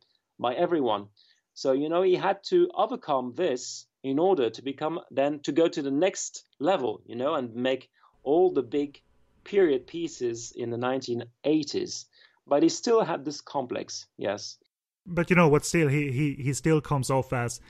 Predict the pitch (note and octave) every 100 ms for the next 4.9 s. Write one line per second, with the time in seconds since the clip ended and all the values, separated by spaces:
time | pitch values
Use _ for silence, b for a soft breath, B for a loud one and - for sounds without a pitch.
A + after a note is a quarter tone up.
0 | B B B B B - D3+ B2+ A#2+ A#2+
1 | C3 A#2+ A#2+ B2+ B2 C3 A2+ - C3 B2+
2 | A#2 - C3 A#2+ A#2 A#2+ A#2+ A#2+ A2+ A2+
3 | G#2+ A2+ G#2 - A2+ G#2+ B B - B2+
4 | A#2+ C#3+ C3+ B2 - A#2 A2+ A2 A2